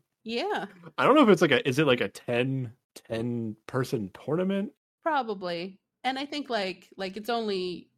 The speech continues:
Speaker 1: it's only for knights, and being a knight is expensive.
Speaker 2: Yeah. It might be only eight people, and then it's, like, a hundred entry, and then it's a thousand grand prize. I don't know. <laughs> I don't know how that works out.
Speaker 1: Yeah. Unsure of the math, but they don't have the money regardless.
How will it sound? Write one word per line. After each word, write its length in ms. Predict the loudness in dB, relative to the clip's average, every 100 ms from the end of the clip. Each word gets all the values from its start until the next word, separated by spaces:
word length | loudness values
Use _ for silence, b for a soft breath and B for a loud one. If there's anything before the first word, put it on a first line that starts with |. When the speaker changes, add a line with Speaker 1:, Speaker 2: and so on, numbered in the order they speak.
| _
Speaker 1:
it's 140 | -12 -6
only 180 | -6
for 140 | -6 -6
knights, 500 | -6 -6 -6 -12 -14
and 160 | -12
being 200 | -10 -10
a 60 | -10
knight 280 | -10 -10 -10
is 160 | -12 -14
expensive. 800 | -20 -16 -14 -12 -12 -14 -16 _ -12
Speaker 2:
Yeah. 320 | -8 -8 -8 -14 _ -10
It 40 |
might 140 | -8 -6
be 60 | -2
only 220 | -2 -4
eight 240 | -10 -14 -12
people, 520 | -12 -12 -12 -12 -12 -14
and 140 | -12
then 260 | -10 -12 -16 -18
it's, 140 | -14
like, 220 | -12 -12 -14
a 40 |
hundred 320 | -12 -10 -10 -10
entry, 380 | -12 -10 -8
and 100 | -8 -10
then 60 |
it's 120 | -14
a 60 | -16
thousand 560 | -14 -12 -12 -16 -18 -20 _
grand 260 | -16 -14 -12
prize. 260 | -12 -12 -10
I 100 | -10
don't 100 | -10
know. 200 | -12 -18 _ -12
<laughs> 140 | -2
I 40 |
don't 120 | -2 2
know 60 |
how 100 | 0
that 120 | 0
works 260 | -4 -8 -10
out. 320 | -12 -14 -20 -20
Speaker 1:
Yeah. 280 | -16 -14 -14 _ _ _
Unsure 400 | -4 -4 -2 -2
of 120 | -4
the 80 | -6
math, 420 | -6 -6 -10 -14
but 320 | -12 -10 -12 _ -8
they 120 | -4
don't 180 | -4 -4
have 160 | -4
the 60 | -6
money 260 | -8 -8 -8
regardless. 720 | -10 -8 -8 -8 -12 -12 _